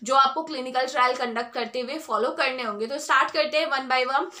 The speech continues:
The first principle was the voluntary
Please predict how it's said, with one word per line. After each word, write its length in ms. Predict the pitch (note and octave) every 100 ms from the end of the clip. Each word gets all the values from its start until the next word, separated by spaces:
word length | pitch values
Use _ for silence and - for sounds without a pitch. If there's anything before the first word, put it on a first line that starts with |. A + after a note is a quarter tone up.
| - - A#3
The 120 | D4+
first 600 | - - - F#4 A#4+ -
principle 420 | F#4+ F4 - F#4 D#4
was 240 | C4+ D#4+
the 140 | E4+ C#4+
voluntary 540 | C4+ C4+ D#4 F4 G4+